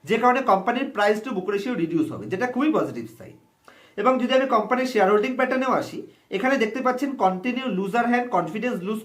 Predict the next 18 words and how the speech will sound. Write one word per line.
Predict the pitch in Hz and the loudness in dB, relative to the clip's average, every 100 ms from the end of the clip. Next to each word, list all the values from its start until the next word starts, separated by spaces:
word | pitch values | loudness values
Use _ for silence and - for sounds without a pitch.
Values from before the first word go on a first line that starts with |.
| 247 | -4
করছে। | 240 285 - - _ - | -4 -8 -12 -14 _ 2
লাস্ট | 226 247 185 | 4 4 0
দুটো | 220 262 | -4 2
কোয়ার্টারের | 247 247 247 240 | 4 4 2 0
মধ্যে | 240 | -2
এখানে | 240 254 202 | -2 -4 -4
টু | 196 240 | -4 0
পার্সেন্ট | 233 262 254 160 175 | 0 -2 -8 -6 -8
লুজার | 196 196 262 | -6 -2 -2
হ্যান্ডের | 269 247 262 | -2 -4 -4
কাছে | 214 240 233 | -4 -4 -6
থেকে | 143 - - - _ | -8 -8 -10 -16 _
স্ট্রং | - 214 233 | 0 2 2
হ্যান্ডের | 226 247 202 | 0 -2 -2
কাছে | 185 - - _ - | -2 -6 -10 _ 2
কনভার্ট | 175 170 170 123 | 2 4 0 0
হয়েছে। | - - - _ _ _ 220 | -6 -14 -20 _ _ _ 2
সমস্ত | 220 254 | 2 2